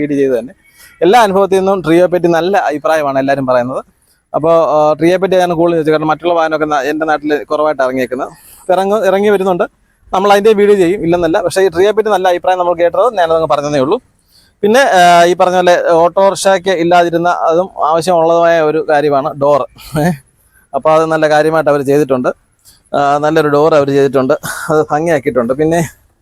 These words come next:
നമ്മൾ ഇതിൻ്റെ ഇതിൽ കണ്ടത്, ആ, ഞാനിതിൻ്റെ ഒരു പോരായ്മയായിട്ട് കാണുന്നത്, ആ, പറയണമല്ലോ, കണ്ടിട്ട് പറയാതിരിക്കുന്നത് ശരിയല്ല. കാരണം ഈ, ആ, ഡോറും കാര്യങ്ങളൊക്കെ ഉണ്ട്, സ്പേസ്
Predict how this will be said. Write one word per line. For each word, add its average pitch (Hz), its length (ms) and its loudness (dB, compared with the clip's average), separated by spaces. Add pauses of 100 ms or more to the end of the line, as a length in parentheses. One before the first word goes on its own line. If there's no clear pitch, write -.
(360)
നമ്മൾ 185 200 0
ഇതിൻ്റെ 196 180 2
ഇതിൽ 190 180 0
കണ്ടത്, 175 280 2 (520)
ആ, 160 220 -2
ഞാനിതിൻ്റെ 190 440 0
ഒരു 185 140 -2
പോരായ്മയായിട്ട് 196 680 0
കാണുന്നത്, 143 340 0 (640)
ആ, - 20 0 (300)
പറയണമല്ലോ, 175 540 0
കണ്ടിട്ട് 156 260 -2 (140)
പറയാതിരിക്കുന്നത് 151 580 0
ശരിയല്ല. 139 300 0
കാരണം 147 180 -2 (100)
ഈ, - 20 0 (340)
ആ, - 20 2 (500)
ഡോറും 175 320 0
കാര്യങ്ങളൊക്കെ 160 480 0
ഉണ്ട്, 151 220 -2
സ്പേസ് 175 280 -2